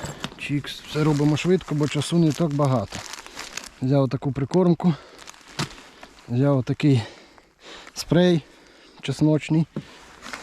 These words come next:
Ще додамо трішки криля. Блін, дощ ліпе, капець. Кукурузки кинемо і,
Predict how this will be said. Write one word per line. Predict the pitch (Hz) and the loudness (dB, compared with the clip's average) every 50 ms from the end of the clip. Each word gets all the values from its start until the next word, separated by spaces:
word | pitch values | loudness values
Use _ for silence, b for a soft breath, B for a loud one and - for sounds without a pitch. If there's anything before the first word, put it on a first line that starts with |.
| - - | -14 -8
Ще | - 139 | -4 -2
додамо | 135 135 139 139 151 143 143 143 143 135 | 0 2 2 4 4 4 6 4 4 2
трішки | - 143 156 143 - - 143 | 2 0 -2 -2 -2 -2 -4
криля. | - - 139 135 143 156 175 190 196 165 b b b b b b b b b _ _ _ _ - _ _ - - - B B B B B B B - - - | 0 2 4 4 4 4 4 4 2 0 b b b b b b b b b _ _ _ _ -20 _ _ -16 -14 -14 B B B B B B B -20 -16 -12
Блін, | - 120 123 123 120 120 | -10 -6 -4 -4 -4 -4
дощ | 135 127 - - | -4 -6 -6 -4
ліпе, | 131 135 123 - 131 127 | -4 -4 -4 -4 -6 -8
капець. | - 139 127 - 147 147 139 - - B B B B B B B B B B - | -8 -8 -6 -6 -6 -6 -6 -8 -10 B B B B B B B B B B -10
Кукурузки | - 139 127 - 156 160 196 196 - - - 170 | -8 -6 -2 2 4 4 4 4 2 0 -6 -6
кинемо | - - 180 175 175 170 170 170 170 160 - - _ | -2 2 2 4 4 4 4 2 0 -2 -4 -6 _
і, | - 170 175 180 185 175 | -2 0 2 2 2 2